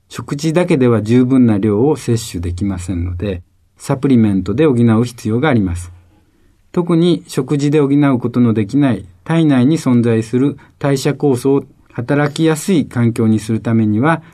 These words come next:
三大ヒトケミカルの摂取は大変有効です。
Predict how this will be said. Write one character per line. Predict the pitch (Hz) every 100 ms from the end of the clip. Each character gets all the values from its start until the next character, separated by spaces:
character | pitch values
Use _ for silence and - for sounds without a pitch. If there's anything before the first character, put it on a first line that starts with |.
| _
三 | - 131 127
大 | 131 127
ヒ | 120
ト | 127
ケ | 117 127
ミ | 120
カ | 113
ル | 101
の | 123 180 -
摂 | - 113 -
取 | 113
は | 147 -
大 | 113 117
変 | 160 175
有 | 139 110
効 | 117 92
で | 85
す。 | -